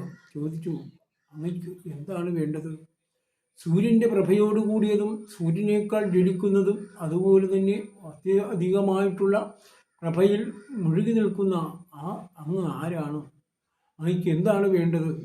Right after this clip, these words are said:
എന്ത് വേണമെങ്കിലും ഞാൻ നൽകിക്കൊള്ളാം. ശുക്രാചാര്യന് കാര്യം മനസ്സിലായി. ശുക്രാചാര്യൻ പറഞ്ഞു, "നീ ഒന്നും തന്നെ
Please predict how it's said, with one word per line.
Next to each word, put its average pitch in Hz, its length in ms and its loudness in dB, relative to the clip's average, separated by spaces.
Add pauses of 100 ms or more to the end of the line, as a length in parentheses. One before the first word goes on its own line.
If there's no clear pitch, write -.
(180)
എന്ത് 165 260 -4
വേണമെങ്കിലും 180 680 0
ഞാൻ 160 200 -2
നൽകിക്കൊള്ളാം. 143 640 -10 (220)
ശുക്രാചാര്യന് 170 760 -2 (260)
കാര്യം 147 340 -6
മനസ്സിലായി. 135 480 -14 (960)
ശുക്രാചാര്യൻ 226 720 4
പറഞ്ഞു, 180 240 4 (480)
"നീ 170 120 0 (200)
ഒന്നും 165 240 0 (100)
തന്നെ 196 260 4